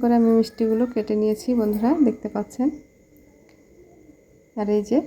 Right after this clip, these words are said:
কাগজটা তুলে কিন্তু খুব সহজভাবে মিষ্টিগুলোকে বের করে নিতে পারবেন থালা থেকে। আর এই যে দেখুন কি সুন্দর একটা মিষ্টি, দেখতে কতটা লোভনীয় হয়েছে। তো বন্ধুরা,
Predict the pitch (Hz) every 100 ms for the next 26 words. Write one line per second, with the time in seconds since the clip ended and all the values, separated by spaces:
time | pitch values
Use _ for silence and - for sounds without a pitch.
0 | - _ 202 202 208 240 240 220 214 214
1 | 220 240 240 214 - 208 208 208 214 214
2 | 262 247 247 214 208 202 - 233 190 190
3 | 190 196 196 202 208 202 214 220 220 214
4 | 214 233 - 311 - - _ - - -
5 | _ 226 208 202 202 202 208 202 262 -
6 | - _ - 233 220 - 214 208 208 208
7 | - 220 208 196 - 269 302 269 196 202
8 | - 208 214 208 208 214 208 208 220 214
9 | 208 220 208 208 262 - - - - _
10 | - - _ _ _ _ _ _ _ _
11 | _ - 220 226 226 226